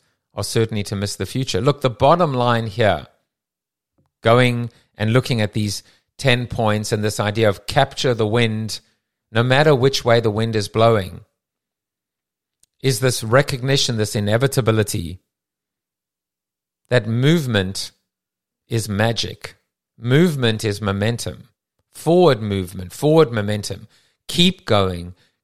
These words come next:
keep growing, and recognize that wind is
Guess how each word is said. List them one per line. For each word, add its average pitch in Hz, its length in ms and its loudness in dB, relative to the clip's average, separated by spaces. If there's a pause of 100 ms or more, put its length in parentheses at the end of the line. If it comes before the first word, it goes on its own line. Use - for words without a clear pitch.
keep 180 500 0
growing, 110 680 0 (1200)
and 127 220 2
recognize 113 960 -2 (360)
that 127 200 2
wind 135 480 -2
is 147 580 -2